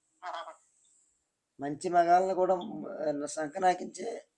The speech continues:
Speaker 2: <clears throat> ముంజలు ఉన్నాయి ఈ
Speaker 1: ఉమ్.
Speaker 2: సమాజంలో. ట్రాప్ చేసి డబ్బులు మింగడానికే ఉంటారు.
Speaker 1: ఆహా, ఓకే.
Speaker 2: అందుకే నాకు ఈ దూలసేన గుంటలో వద్దు.
Speaker 1: ఉమ్.
Speaker 2: నేనేమన్నా,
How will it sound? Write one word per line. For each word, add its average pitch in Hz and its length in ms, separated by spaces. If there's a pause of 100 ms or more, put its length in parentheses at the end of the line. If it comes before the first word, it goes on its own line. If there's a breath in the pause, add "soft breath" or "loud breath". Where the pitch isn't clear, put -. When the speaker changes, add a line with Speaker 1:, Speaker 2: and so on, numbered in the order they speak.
(160)
Speaker 2:
<clears throat> 185 320
ముంజలు 202 160
ఉన్నాయి 180 280
ఈ - 1160
Speaker 1:
ఉమ్. 143 60
Speaker 2:
సమాజంలో. 160 640 (760)
ట్రాప్ 160 360
చేసి 190 200
డబ్బులు 160 300
మింగడానికే 160 520
ఉంటారు. 147 360 (1200 loud breath)
Speaker 1:
ఆహా, 147 440 (140)
ఓకే. - 280 (560)
Speaker 2:
అందుకే 151 500 (100)
నాకు 143 560
ఈ 143 320
దూలసేన 151 560
గుంటలో 160 360
వద్దు. 135 220 (1500)
Speaker 1:
ఉమ్. 160 240 (1160)
Speaker 2:
నేనేమన్నా, 139 600